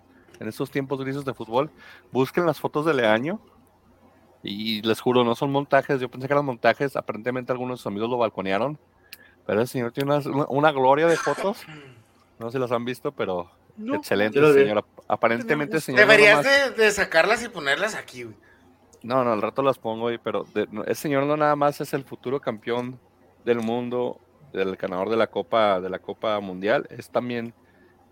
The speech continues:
Speaker 1: torero, albañil, parrillero,
Speaker 4: <laughs>
Speaker 1: este, ¿qué más es el carajo?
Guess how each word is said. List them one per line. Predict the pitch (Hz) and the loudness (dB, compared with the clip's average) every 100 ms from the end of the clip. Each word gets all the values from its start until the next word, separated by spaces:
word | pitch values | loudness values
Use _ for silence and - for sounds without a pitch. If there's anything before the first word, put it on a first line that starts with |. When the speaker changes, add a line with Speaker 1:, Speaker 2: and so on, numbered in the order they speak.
| _ | _
Speaker 1:
torero, | - 117 113 120 123 123 _ _ _ - - - _ - | 0 2 4 4 2 -2 _ _ _ -12 -12 -14 _ -4
albañil, | 110 107 104 113 120 120 _ _ _ _ _ - | -2 -2 -2 -6 -8 -10 _ _ _ _ _ -2
parrillero, | 117 107 101 107 113 120 117 _ _ - - | 0 0 -2 0 0 0 -4 _ _ -20 -18
Speaker 4:
<laughs> | - - - | -18 -20 -14
Speaker 1:
este, | 101 - - 101 95 | -14 -8 -2 0 0
¿qué | - 113 | -2 -2
más | 113 123 | -2 -4
es | 113 | -6
el | 120 | -6
carajo? | - 101 117 135 | -2 -2 -2 -4